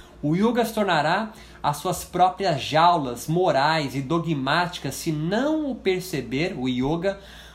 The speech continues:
como um, mais um caminho a percorrer. Daí o termo que eu utilizo de peregrino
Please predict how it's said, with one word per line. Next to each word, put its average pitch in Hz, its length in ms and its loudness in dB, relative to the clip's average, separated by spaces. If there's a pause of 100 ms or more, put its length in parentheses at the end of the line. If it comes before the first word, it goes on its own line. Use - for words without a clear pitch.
(140)
como 160 360 -2
um, 269 340 -2
mais 226 600 -2
um 220 100 0
caminho 170 540 -2
a 175 40 -4
percorrer. 165 800 -4 (380)
Daí 160 440 0
o 277 100 -4
termo 165 420 0
que 151 100 -8
eu 160 60 0
utilizo 147 480 -2
de 120 160 -6
peregrino 175 840 0